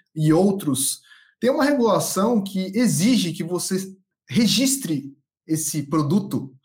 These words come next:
numa registradora, ou seja, um ente do mercado autorizado a registrar, pra falar, olha, tá aqui certo quem é o credor, quem que é o devedor, é, e tem poucos atores no mercado que fazem isso. Exemplo, por,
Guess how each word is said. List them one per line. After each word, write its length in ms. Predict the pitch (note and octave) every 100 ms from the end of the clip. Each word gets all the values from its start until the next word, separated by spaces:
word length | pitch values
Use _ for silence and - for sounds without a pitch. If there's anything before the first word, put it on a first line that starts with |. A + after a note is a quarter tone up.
| _ _ E3+ E3+ -
numa 380 | E3+ F#3+ G#3+ G#3
registradora, 680 | G3+ G3 - A#3 E3 C#3+ B2+
ou 80 |
seja, 280 | C3+ D3 C3
um 160 | C#3 D#3+
ente 320 | E3+ A#3+ A3+
do 80 | G#3
mercado 560 | G3 F#3+ D3+ E3 G3+ A3+ - _
autorizado 880 | D#3 D#3 F#3 F#3+ D#3 D3+ F3 G3 F#3
a 200 | F#3 F#3+ -
registrar, 540 | E3 E3+ A3 - B2+ A#2
pra 260 | - D#3
falar, 320 | E3+ - F#3 E3+
olha, 220 | C#3 B2
tá 120 | D#3
aqui 380 | D3 - D#3+ F#3+
certo 360 | F#3+ D#3+ D#3
quem 100 | D#3+
é 20 | D3
o 60 |
credor, 400 | D3 F#3+ E3 D#3+
quem 120 | D3
que 120 | C3+ D3+
é 20 |
o 60 |
devedor, 680 | D3 D3+ D3 D#3 D#3+ F3+ G#3 - - - - _ -
é, 640 | D#3+ E3+ E3+ E3 D3+ D3 - -
e 480 | G#3 C#4 B3+ - - _ _ -
tem 240 | C4+ C4+
poucos 420 | A#3+ A#3+ - D#3
atores 400 | D#3 D3 D#3 C#3+
no 120 | D#3+
mercado 400 | D3 C#3+ C3 C3
que 60 | -
fazem 280 | E3 G#3 F3
isso. 300 | A#2 - -
Exemplo, 560 | D#3 C#3 D3 D#3 F#3+ F#3
por, 200 | D#3